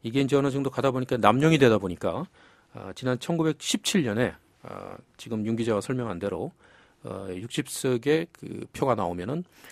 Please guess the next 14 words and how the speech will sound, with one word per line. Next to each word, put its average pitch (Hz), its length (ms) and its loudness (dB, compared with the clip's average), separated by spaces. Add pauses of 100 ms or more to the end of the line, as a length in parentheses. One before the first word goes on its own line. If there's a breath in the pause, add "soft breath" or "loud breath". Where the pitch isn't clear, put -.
(320 loud breath)
아, - 160 -12
필리버스터를 113 720 0
할 - 160 -8
수 147 120 2
없도록 139 340 2
하는, 90 220 -2 (260)
아, 98 220 -12
그런 139 220 0
제도가 127 340 0
도입이 104 280 -4
돼서 92 260 -4
현재 98 460 -4
시행 113 300 -2
중입니다. 92 500 -6